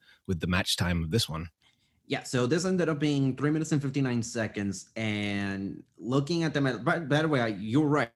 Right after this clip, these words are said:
Speaker 2: This match was a lot shorter than I think anyone could have predicted. And this, this nice little nugget comes from Chris Samsa, the great Chris, uh, Chris Samsa. And you can check him out on Twitter at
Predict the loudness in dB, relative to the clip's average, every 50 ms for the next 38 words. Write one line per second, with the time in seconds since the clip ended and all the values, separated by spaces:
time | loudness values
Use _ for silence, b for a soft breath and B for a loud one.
0 | _ _ -8 -4 0 0 0 0 0 -2 -2 2 2 2 2 2 0 -4 -8 -10
1 | b b b b b b b b 0 2 2 2 0 -2 0 0 2 2 4 2
2 | 2 0 0 2 2 2 4 2 0 0 0 0 2 2 0 0 0 -2 -4 -4
3 | -2 0 2 4 6 6 6 4 2 2 0 0 -2 -2 -2 -4 -4 -2 -2 -4
4 | -4 -6 -6 -6 -4 -4 -4 -2 -2 -2 -2 -2 -2 -4 -4 -6 -10 -18 b b
5 | b b b b b 2 2 4 2 2 0 0 0 2 4 6 6 6 6 6
6 | 4 2 2 0 0 0 -2 -2 -2 -4 -4 -2 -2 0 0 0 0 0 0 -2
7 | -2 -2 -2 -2 -2 -2 -2 -2 -2 0 0 -2 -2 -2 -4 -2 -2 -2 0 2
8 | 2 2 0 0 -2 -2 -2 -2 -4 -8 -8 -6 -2 0 0 2 2 2 2 0
9 | 0 0 0 -2 -2 -2 -2 -2 -4 -4 -2 -2 0 -2 -2 -2 -2 -2 -2 -2
10 | -2 -2 -2 -2 0 -2 -2 -2 -2 -2 -2 0 -2 -2 -4 -6 -10 _ -6 -4
11 | -4 -4 -6 -10